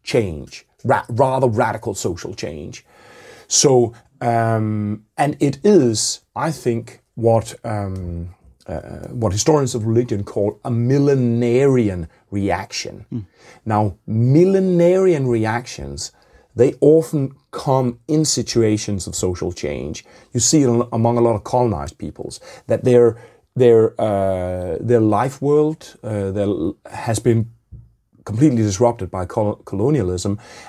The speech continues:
Speaker 1: and then, uh, these religious, um, prophecies and reactions emerge that talk about the world as having gone completely awry, but we are expecting a return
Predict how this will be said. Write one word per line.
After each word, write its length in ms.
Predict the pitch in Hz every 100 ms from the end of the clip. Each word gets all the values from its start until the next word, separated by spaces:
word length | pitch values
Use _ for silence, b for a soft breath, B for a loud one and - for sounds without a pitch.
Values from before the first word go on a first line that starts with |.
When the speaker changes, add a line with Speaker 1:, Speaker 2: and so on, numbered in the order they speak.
| B
Speaker 1:
and 160 | 117 117
then, 280 | 131 135 135 B B B _ -
uh, 100 | 135
these 340 | 104 120 120 117
religious, 800 | 113 127 175 135 110 - - -
um, 840 | 117 104 95 90 85 80 80 78 - _ _ _ _
prophecies 1040 | - 95 - 104 - 110 104 104 101 98 98
and 160 | 92
reactions 680 | 104 101 110 - - 107 98
emerge 480 | 98 95 95 101 - B B B -
that 460 | 98 107 92 - _ -
talk 200 | 151 151
about 320 | 120 98 107
the 60 | 107
world 400 | 101 101 107 98
as 100 | -
having 380 | - 123 123
gone 300 | 113 98 101
completely 580 | 101 90 - 156 135 113
awry, 460 | 101 87 87 87 117 B B B B B _ _ _
but 380 | 139 127 - - _ _ _ _ -
we 460 | 104 107 127 135 139
are 380 | 117 110 110 -
expecting 760 | 113 - - 127 110 - 110 107
a 40 |
return 680 | 104 104 - 123 104 90